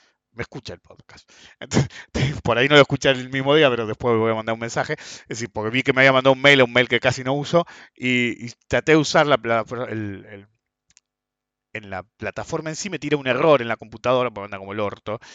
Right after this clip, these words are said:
en la computadora, y lo vi después en la móvil, pero estaba de vacaciones, qué sé yo, y me olvidé de contestarle. Bueno, yo lo hablaba con él y él me decía, "Sí, con bonos no tenemos tantos datos". Y yo le decía, "No te creas que no tenés tantos datos. Bloomberg tiene muchísimo más, pero son quotes.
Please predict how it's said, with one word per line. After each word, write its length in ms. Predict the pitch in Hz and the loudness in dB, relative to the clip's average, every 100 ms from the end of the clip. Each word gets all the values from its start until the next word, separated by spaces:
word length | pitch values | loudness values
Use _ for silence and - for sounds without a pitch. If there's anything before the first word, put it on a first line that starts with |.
| - | -18
en 100 | - | -10
la 80 | 113 | -8
computadora, 640 | 113 123 131 143 156 156 131 | -8 -6 0 2 4 4 2
y 80 | |
lo 160 | 113 113 | 0 0
vi 220 | 127 139 | 2 2
después 360 | 123 - 123 - | 2 0 -4 -6
en 100 | 107 | -12
la 100 | 101 | -12
móvil, 400 | 107 113 120 110 | -8 -6 -6 -6
pero 80 | 90 | -10
estaba 200 | - 95 | -8 -8
de 40 | |
vacaciones, 440 | 87 - - 87 90 | -8 -16 -16 -16 -16
qué 100 | 90 | -18
sé 80 | - | -16
yo, 80 | |
y 60 | 98 | -16
me 80 | 90 | -16
olvidé 160 | 90 | -16
de 40 | 92 | -16
contestarle. 440 | 90 - - 92 - - - | -16 -18 -20 -20 -20 -20 -8
Bueno, 200 | 131 120 - | -2 -2 -4
yo 160 | - 143 | -4 2
lo 60 | |
hablaba 220 | 143 151 156 | 4 4 4
con 120 | 180 | 0
él 120 | 175 | -2
y 40 | 160 | -2
él 40 | |
me 60 | 131 | -6
decía, 140 | 139 | -10
"Sí, 200 | - 160 | -10 -10
con 160 | 123 120 | -12 -8
bonos 200 | 143 127 | -8 -8
no 80 | 120 | -8
tenemos 320 | 123 131 113 | -8 -8 -10
tantos 260 | 117 120 | -12 -6
datos". 240 | 131 131 107 | -4 -6 -8
Y 40 | 123 | -12
yo 60 | |
le 80 | 139 | -14
decía, 120 | 131 | -14
"No 120 | 175 277 | -14 -12
te 100 | - | -4
creas 180 | 254 | -4
que 100 | 139 | -4
no 80 | 117 | -8
tenés 200 | 113 113 | -10 -10
tantos 300 | - 104 104 | -12 -12 -12
datos. 240 | 113 101 95 - - _ | -12 -12 -16 -18 -20 _
Bloomberg 300 | 135 156 151 | -2 0 0
tiene 180 | 165 165 | -4 -10
muchísimo 480 | 165 170 170 196 | -12 -12 -8 -4
más, 240 | 202 202 - | 0 -2 -2
pero 100 | 117 | -10
son 220 | - 196 | -10 -10
quotes. 520 | - 202 147 101 - | 0 4 4 0 -12